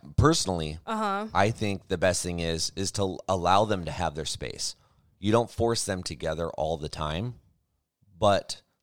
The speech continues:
Speaker 1: like we were just talking about, every so often, it is necessary to get them together,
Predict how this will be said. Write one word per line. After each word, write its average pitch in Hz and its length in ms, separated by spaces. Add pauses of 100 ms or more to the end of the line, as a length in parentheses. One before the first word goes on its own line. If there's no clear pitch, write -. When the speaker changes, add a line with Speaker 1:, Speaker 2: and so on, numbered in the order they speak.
Speaker 1:
like 87 120
we 95 100
were 92 40
just 82 200
talking 95 300
about, 80 360
every 101 220
so 92 220
often, 107 540 (400)
it 123 260
is 113 640 (1500)
necessary 80 720
to - 180
get 92 320
them 73 220
together, 71 540